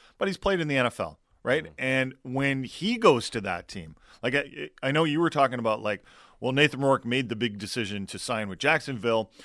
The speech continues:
Speaker 1: You thought, we, we thought, well, at least he's gonna have a shot at competing for the backup role.
Speaker 2: Mm-hmm.
Speaker 1: But that was before C J Beathard signed.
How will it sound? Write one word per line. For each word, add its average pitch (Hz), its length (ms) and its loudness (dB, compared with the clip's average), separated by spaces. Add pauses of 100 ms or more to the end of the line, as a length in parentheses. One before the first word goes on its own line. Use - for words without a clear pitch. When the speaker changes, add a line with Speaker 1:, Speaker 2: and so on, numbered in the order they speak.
(220)
Speaker 1:
You 117 120 -6
thought, 127 320 4
we, 143 200 0
we 139 320 -8
thought, 123 240 4
well, 131 180 4
at 143 60 2
least 170 200 0
he's 131 140 -6
gonna 127 200 -2
have 113 180 2
a 98 40 -2
shot 110 680 4 (640)
at 117 440 2 (1040)
competing 135 380 0
for 117 140 -2
the 101 80 -6
backup 113 460 2
role. 85 260 -12 (140)
Speaker 2:
Mm-hmm. 123 240 -8
Speaker 1:
But 139 120 4
that 190 160 6
was 175 120 -2
before 127 680 0 (260)
C 131 200 -4
J 110 180 0
Beathard 127 360 0
signed. 85 340 -8